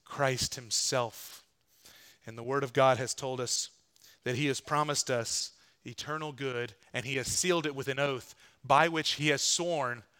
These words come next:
by himself. The book of Hebrews says, "Why did he swear by himself? Because he had nothing greater to swear by."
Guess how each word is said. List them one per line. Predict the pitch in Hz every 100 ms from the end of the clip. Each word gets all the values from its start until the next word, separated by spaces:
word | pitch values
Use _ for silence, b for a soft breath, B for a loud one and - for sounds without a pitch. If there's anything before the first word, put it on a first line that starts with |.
| _ 135
by | 147
himself. | 127 131 - - 180 127 - - - _ _ _ _ _ _ _ _ _ _ _ _ _ _ -
The |
book | 131 165
of | 156
Hebrews | 185 156
says, | 165 139
"Why | 147 185
did | 185
he | 165
swear | 175 185
by | 170
himself? | 160 139 180 151
Because | 156 156
he | 147
had | 151 135
nothing | 170 175 156
greater | 156 151
to | 139
swear | - 143 135
by." | 123 117 104